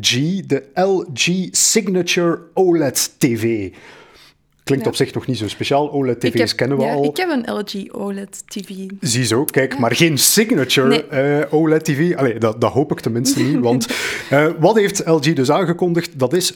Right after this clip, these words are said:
Speaker 1: een volledig transparante televisie. Het is
Speaker 2: Oké.
Speaker 1: cool om te zien, hè, dus het is wel degelijk, het is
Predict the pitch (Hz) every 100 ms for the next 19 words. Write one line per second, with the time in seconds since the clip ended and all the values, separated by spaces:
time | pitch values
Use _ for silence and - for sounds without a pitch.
0 | - 156 143 - 117 120 120 123 180 190
1 | 175 - _ - 151 170 175 - 135 131
2 | 147 143 135 135 - - 120 104 107 107
3 | 117 - - - _ _ _ - 117 113
4 | - - - 190 190 196 170 135 117 139
5 | 202 156 156 117 120 113 107 107 127 156
6 | 147 - 131